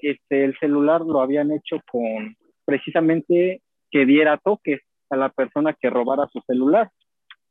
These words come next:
Entonces ella tenía su celular a la mano y salía a las calles,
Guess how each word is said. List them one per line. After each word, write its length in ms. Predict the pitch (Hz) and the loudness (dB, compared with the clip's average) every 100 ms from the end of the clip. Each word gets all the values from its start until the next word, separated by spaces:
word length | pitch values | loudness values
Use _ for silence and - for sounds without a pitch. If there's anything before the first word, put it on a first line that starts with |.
| _ _ _ | _ _ _
Entonces 520 | 165 165 185 190 196 180 | -2 0 0 0 -2 0
ella 220 | 185 190 | 2 2
tenía 320 | 180 151 165 170 | 2 0 0 0
su 120 | 165 | -2
celular 480 | 143 127 131 156 160 139 - _ _ | 0 0 2 2 0 -4 -12 _ _
a 80 | 123 | 0
la 160 | 123 | 2
mano 380 | 127 147 165 170 | 4 2 2 0
y 40 | 151 | -2
salía 260 | - 123 147 | -2 0 0
a 40 | |
las 160 | 147 - | 0 -2
calles, 380 | 147 156 277 | 0 0 0